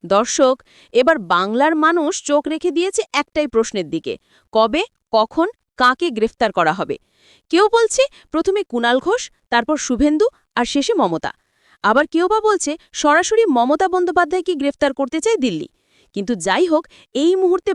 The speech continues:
বাংলার রাজনীতিতে অস্থিরতা তুঙ্গে, মানুষের মনে আতঙ্ক। চিটফান্ড কাণ্ডে যাদের ভরসা করে টাকা দিয়েছিল, তারাই কি আজ আসল অপরাধী হিসেবে ধরা পড়বে? আমরা প্রতিটি মুহূর্তে নজর রাখছি এই তদন্তে।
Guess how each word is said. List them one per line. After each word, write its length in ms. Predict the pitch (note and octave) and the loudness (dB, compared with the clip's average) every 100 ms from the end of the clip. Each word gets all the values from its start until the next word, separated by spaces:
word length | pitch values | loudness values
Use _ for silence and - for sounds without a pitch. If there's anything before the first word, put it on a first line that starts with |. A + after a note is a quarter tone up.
| G#3+ | -2
বাংলার 360 | G#3 A3 C4+ C#4+ | -2 0 -2 0
রাজনীতিতে 540 | B3 A3+ B3 C4 D#4 F4 | -2 -2 -4 -4 -2 0
অস্থিরতা 520 | G#3+ - D4+ C#4 A4 - | 0 -2 -4 -4 -4 -2
তুঙ্গে, 340 | E4 B3+ D#3+ - _ _ - | 0 0 -2 -10 _ _ 0
মানুষের 440 | A#3+ D#4+ F4+ G4 | 2 2 0 0
মনে 180 | E4+ F#4 | 0 0
আতঙ্ক। 360 | D4+ A3 A3 F#3+ - _ _ _ _ | 0 0 -4 -4 -8 _ _ _ _
চিটফান্ড 440 | - C4 - D4 D#4 | -2 -2 2 2 2
কাণ্ডে 300 | C#4 C4+ D#4 | 0 0 0
যাদের 320 | A#3 G#3+ C4 A#3 | 0 0 0 -4
ভরসা 380 | F3 F3 - B3 | -4 -4 -2 -2
করে 180 | D4+ E4 | -2 -4
টাকা 280 | F#3+ F#3 C4 | -4 -4 -2
দিয়েছিল, 380 | E4 F4 C4+ C4 - _ - | 0 -2 -2 -4 -6 _ -6
তারাই 280 | A3 C#4 F4+ | -2 0 0
কি 120 | F#4+ | 0
আজ 140 | G4+ F4+ | 0 0
আসল 260 | F4 G4 F#4 | -2 2 0
অপরাধী 380 | F#4 F#4 G4 | 2 0 2
হিসেবে 280 | G4 G4 F#4 | 2 0 -4
ধরা 240 | E4 E4+ F4 | -2 0 0
পড়বে? 300 | F#4+ A3 C3 _ _ _ _ _ - | -2 -2 -6 _ _ _ _ _ 0
আমরা 240 | D4 G4+ | 2 2
প্রতিটি 420 | - F4+ F#4+ F#4+ F#4+ | -2 -2 0 2 2
মুহূর্তে 400 | D#4 E4+ - F4 | 4 2 2 0
নজর 280 | D#4 C#4+ D4 | 2 0 0
রাখছি 240 | C#4 - D4 | -2 -2 -4
এই 100 | C4+ | -2
তদন্তে। 420 | A3+ G#3+ G#3+ - | -2 0 -4 -6